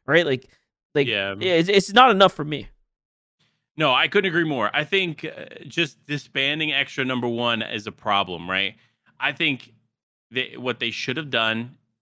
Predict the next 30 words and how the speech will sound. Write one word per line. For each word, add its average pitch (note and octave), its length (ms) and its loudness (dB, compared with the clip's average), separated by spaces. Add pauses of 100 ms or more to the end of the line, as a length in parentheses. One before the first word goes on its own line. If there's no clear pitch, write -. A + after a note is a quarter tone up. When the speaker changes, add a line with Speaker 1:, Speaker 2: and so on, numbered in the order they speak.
Speaker 2:
i-, B2 40 -10
is A2 380 -8
immediately, E3 640 -2
like, C3 400 -4 (220)
immediately G#3+ 580 0
when F#3+ 120 0
the D#3 60 0
story C#3 260 -2
came A#2+ 240 -4
out, F#2+ 320 -2 (200)
and C#3 160 -2
mind F3 260 0
you, C3 80 -4
the B2+ 100 -4
story G#3+ 300 -4
came F3+ 240 -6
out C#3+ 180 -2
through B2+ 140 -6
Keemstar, A2+ 680 -4
so - 120 -6
you D3 160 0
already F3+ 300 0
know D3 180 -2
it's B2 160 -6
amplified E3 760 -6 (120)
Speaker 1:
A B2+ 40 -20
huge B3 340 -2
Speaker 2:
tenfold. F#3 200 -4
Speaker 1:
platform. C3 560 -4 (200)
Speaker 2:
Like, B2 260 -4